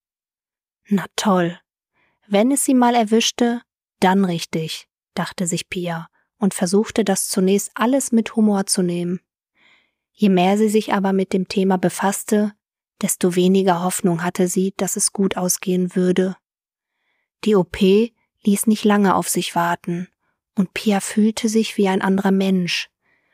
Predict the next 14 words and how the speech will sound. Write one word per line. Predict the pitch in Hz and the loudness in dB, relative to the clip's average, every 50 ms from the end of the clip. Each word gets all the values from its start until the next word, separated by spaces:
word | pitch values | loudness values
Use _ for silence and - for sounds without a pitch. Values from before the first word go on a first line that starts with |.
| _ _ _ _ - | _ _ _ _ -6
als | 202 190 - - | -4 -4 -2 0
wäre | - 208 240 240 - 240 | 2 2 2 2 2 0
sie | - 240 | 0 0
plötzlich | - - - 220 220 - - - 240 233 226 - | -2 -2 -2 -2 -2 -2 -2 -2 -2 -2 -2 0
in | 233 214 | -2 0
ein | 190 185 - | 0 0 0
anderes | - 220 254 269 277 277 240 - | -2 -2 -2 -2 -2 -2 -2 0
Leben | - 214 233 269 - 214 185 | 0 0 0 2 0 0 -2
katapultiert | - - 185 - - 185 - - 185 180 - - 196 180 180 - 185 | -2 -4 -8 -8 -6 -6 -2 -2 -2 -2 -2 -2 -2 -2 -2 -2 -4
worden, | 175 180 180 180 180 185 185 185 190 - _ _ _ _ _ _ _ - - - _ _ _ | -4 -2 -2 -2 -2 -2 -2 -2 -4 -8 _ _ _ _ _ _ _ -20 -20 -20 _ _ _
das | - 180 170 - - | -4 -2 -2 0 2
nicht | 220 226 262 - - - - | 2 2 2 0 -4 -4 0
ihres | 233 226 233 202 185 175 - | 0 2 2 2 0 -2 -2
ist, | 180 175 175 180 - - - - | -4 -6 -6 -6 -8 -8 -12 -16